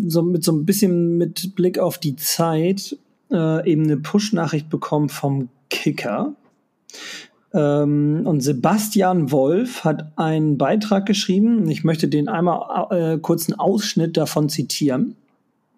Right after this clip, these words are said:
„Der Abend, der so besonders werden sollte, machte besonders deutlich, wie weit der einst große H S V inzwischen von der Bundesliga entfernt ist.“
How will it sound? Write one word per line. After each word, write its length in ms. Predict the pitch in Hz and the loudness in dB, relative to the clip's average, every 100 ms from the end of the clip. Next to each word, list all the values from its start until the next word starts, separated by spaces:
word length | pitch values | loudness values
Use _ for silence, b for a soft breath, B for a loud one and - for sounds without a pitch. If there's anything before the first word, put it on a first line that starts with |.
| _ _ - B B B B B - | _ _ -18 B B B B B 0
„Der 180 | 160 160 | 0 4
Abend, 360 | 190 247 247 208 | 2 4 2 4
der 100 | 185 | 4
so 160 | 190 | 2
besonders 520 | 180 160 202 240 208 | 2 2 2 2 2
werden 240 | 202 196 196 | 2 4 4
sollte, 480 | 165 175 175 185 170 | 4 2 2 2 2
machte 400 | 156 175 - 160 | 2 0 2 2
besonders 580 | 160 180 214 226 208 | 4 4 4 2 2
deutlich, 680 | - 143 143 135 170 170 139 | 2 2 2 2 0 0 0
wie 200 | 143 143 | 2 2
weit 420 | 147 202 233 - | 2 2 0 2
der 160 | 170 160 | 0 2
einst 420 | 165 180 - 165 | 0 0 2 0
große 520 | 151 156 240 214 208 | 4 4 4 4 4
H 120 | 180 175 | 4 2
S 120 | 175 | 0
V 300 | - 147 151 | 2 2 2
inzwischen 580 | 160 143 - 196 196 202 | 0 0 2 2 4 2
von 200 | 196 151 | 2 2
der 100 | 143 | 2
Bundesliga 800 | 123 170 190 185 151 147 151 151 | 2 2 2 0 0 2 2 0
entfernt 560 | 156 139 - 151 147 | -2 -4 -2 0 0
ist.“ 340 | - - - | -2 -8 -8